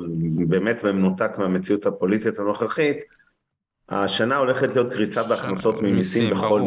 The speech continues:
Speaker 1: מקרה.
Speaker 2: אה,
Speaker 1: זה
Speaker 2: לא יהיה
Speaker 1: קשור
Speaker 2: הכנסות
Speaker 1: ל-
Speaker 2: משוק ההון, לא יהיה הכנסות מנדל"ן, ו-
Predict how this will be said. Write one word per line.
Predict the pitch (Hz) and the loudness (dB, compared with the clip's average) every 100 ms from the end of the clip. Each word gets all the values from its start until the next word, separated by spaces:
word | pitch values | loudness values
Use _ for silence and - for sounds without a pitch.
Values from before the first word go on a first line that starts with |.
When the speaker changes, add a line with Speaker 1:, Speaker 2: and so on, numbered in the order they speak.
| 92 | 0
Speaker 1:
מקרה. | 92 82 | 0 0
Speaker 2:
אה, | |
Speaker 1:
זה | 113 | 2
Speaker 2:
לא | 117 | 2
יהיה | 135 139 | 2 2
Speaker 1:
קשור | - 120 | 0 0
Speaker 2:
הכנסות | 107 127 | 0 0
Speaker 1:
ל- | 110 | 0
Speaker 2:
משוק | 101 135 131 | 0 0 2
ההון, | 135 143 | 2 4
לא | 127 | 4
יהיה | 123 | 2
הכנסות | 113 113 - 120 123 | 0 -4 -4 -4 -2
מנדל"ן, | 117 113 110 147 160 160 135 | 0 0 2 2 2 2 0
ו- | 113 120 | 2 0